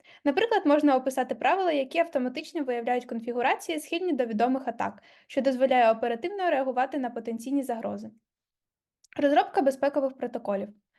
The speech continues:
Логічне програмування може бути використане для формалізації та верифікації протоколів безпеки. Описуючи властивості та очікувану поведінку протоколу через логічні правила,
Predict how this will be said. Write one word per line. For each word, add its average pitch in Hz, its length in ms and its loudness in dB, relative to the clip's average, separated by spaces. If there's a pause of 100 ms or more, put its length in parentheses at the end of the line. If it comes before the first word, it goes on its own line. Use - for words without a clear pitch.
(280)
Логічне 370 360 2
програмування 302 680 2
може 285 240 2
бути 262 260 -2
використане 302 580 -2
для 240 160 -2
формалізації 247 680 -2
та 254 120 -2
верифікації 254 640 -4
протоколів 240 500 -2
безпеки. 226 540 -6 (220)
Описуючи 370 500 0
властивості 269 600 0
та 226 220 4
очікувану 226 500 -6
поведінку 226 440 -4
протоколу 226 480 -2
через 226 280 -2
логічні 233 380 -6
правила, 392 480 0